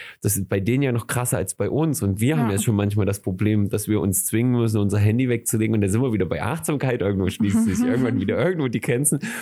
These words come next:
Speaker 1: Ja, aber das ist wahnsinnig. Und wie, wie, wie wir, wie wir auch danach suchten. Also ich merke das ja auch in Abge-, also in, in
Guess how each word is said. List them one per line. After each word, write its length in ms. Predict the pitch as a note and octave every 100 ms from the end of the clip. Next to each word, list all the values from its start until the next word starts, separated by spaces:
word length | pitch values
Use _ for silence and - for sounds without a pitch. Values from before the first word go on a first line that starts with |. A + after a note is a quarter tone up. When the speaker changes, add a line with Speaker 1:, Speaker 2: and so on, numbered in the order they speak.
| - - - -
Speaker 1:
Ja, 260 | A2 D3+ F3+
aber 180 | C3
das 180 | A#2+ -
ist 180 | B2+ -
wahnsinnig. 580 | B2+ D3 C3+ F#2+ F#2+ A2+
Und 160 | G2+ F2
wie, 180 | G2+
wie, 220 | G#2+ G#2+ G#2+
wie 140 | G#2+
wir, 160 | G#2+ G#2+ - - - -
wie 80 | G#2+
wir 100 | A2
auch 80 |
danach 320 | A#2 A2 G#2+ G#2
suchten. 640 | - A#2 A#2+ - - F#2+
Also 220 | G2+ -
ich 100 | G#2+
merke 220 | A2+ C#3 -
das 140 | G#2
ja 100 | -
auch 220 | A#2 C#3+
in 140 | G#2+ F#2+
Abge-, 440 | A#2 - A#2+ G2+
also 240 | A2 G2+ G#2
in, 260 | G#2 G#2
in 160 | G#2